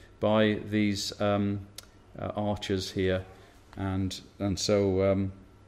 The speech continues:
just get rid of that. So you can see that, that it is, I think it's fair to say,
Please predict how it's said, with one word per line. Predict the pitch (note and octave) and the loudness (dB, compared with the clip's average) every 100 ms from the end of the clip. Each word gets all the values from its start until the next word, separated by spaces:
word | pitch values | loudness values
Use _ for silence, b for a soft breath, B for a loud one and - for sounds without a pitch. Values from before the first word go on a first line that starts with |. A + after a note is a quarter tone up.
| - - - - - b b b b b b b b b b b - - - - | -20 -20 -20 -20 -20 b b b b b b b b b b b -20 -20 -20 -20
just | - - | -18 -10
get | - | -8
rid | F#2 | -6
of | F#2+ | -6
that. | F2+ - B B B B B B B - - b b b | -6 -8 B B B B B B B -20 -20 b b b
So | - B2+ A#2+ | 8 8 10
you | - | 6
can | C3+ D3 | 4 4
see | C#3 F#3+ A2+ | 6 8 8
that, | G#2 B2 - - B2 | 6 4 4 -4 6
that | C3 - | 6 6
it | - D3 | 2 4
is, | C#3+ F#2 F2 - - | 6 4 2 -2 0
I | A2+ | 2
think | G#2+ A2 G#2 - - | 2 2 0 -2 -8
it's | - - | -8 -4
fair | - B2 | 2 4
to | - | 4
say, | - C3+ F2+ F#2+ A2+ | 2 4 6 4 2